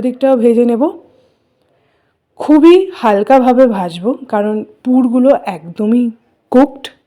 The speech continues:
এবং এর কালারটা যাতে নষ্ট না হয়ে যায় সেই দিকটা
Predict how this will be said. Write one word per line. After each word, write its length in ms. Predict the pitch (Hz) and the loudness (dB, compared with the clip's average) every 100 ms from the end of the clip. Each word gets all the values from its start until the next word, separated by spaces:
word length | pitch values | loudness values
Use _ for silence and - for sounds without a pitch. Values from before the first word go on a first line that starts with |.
| _ _ _ _ - | _ _ _ _ -4
এবং 240 | 220 269 - 277 254 | 0 0 -2 -6 -2
এর 80 | 247 254 - | -2 -4 -8
কালারটা 460 | 196 202 269 - 302 | -4 -2 -4 -2 -4
যাতে 160 | 285 294 240 | -2 -4 -6
নষ্ট 240 | 185 - 240 214 175 | -8 -10 -8 -8 -8
না 80 | 185 202 | -10 -6
হয়ে 160 | 220 220 | -4 -4
যায় 140 | 262 285 _ _ - | -6 -8 _ _ -16
সেই 260 | - 226 233 | -6 -4 -2
দিকটা 260 | 254 254 277 | -4 -6 -6